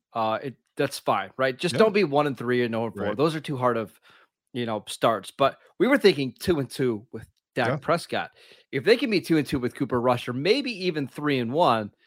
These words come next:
Speaker 2: Yeah.
Speaker 1: you're, you're doing more than just treading
Speaker 2: Yes.
Speaker 1: water here.
Speaker 2: Absolutely.
Speaker 1: Uh, all right, let's get to some of the biggest matchups that we are keying in on in this game. But before we do that, I wanna tell you about BetOnline. Bet online dot net is your number one source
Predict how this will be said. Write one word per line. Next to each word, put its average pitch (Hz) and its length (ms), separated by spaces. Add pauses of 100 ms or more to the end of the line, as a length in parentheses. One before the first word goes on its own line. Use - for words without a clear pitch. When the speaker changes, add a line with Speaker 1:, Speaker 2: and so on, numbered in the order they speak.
Speaker 2:
Yeah. 101 220
Speaker 1:
you're, 147 340
you're 147 160
doing 156 320
more 139 280
than 110 160
just 117 280
treading 110 320
Speaker 2:
Yes. 98 80
Speaker 1:
water 98 500
here. 92 180 (400)
Speaker 2:
Absolutely. 131 500
Speaker 1:
Uh, - 20 (520)
all 147 80
right, 127 140
let's 170 160
get - 220
to 175 260
some 147 180
of 135 60
the 117 80
biggest 117 500
matchups 104 460
that 117 100
we 110 220
are 107 120
keying 123 420
in 113 120
on 101 380
in 113 160
this 107 160
game. 107 320
But 127 140
before 196 280
we 202 120
do 156 180
that, 143 340
I - 40 (260)
wanna 160 140
tell 156 180
you 151 140
about 127 500
BetOnline. 131 760 (100)
Bet 160 120
online 165 380
dot 143 240
net 135 260
is 139 240
your 143 120
number 185 400
one 143 260
source 123 520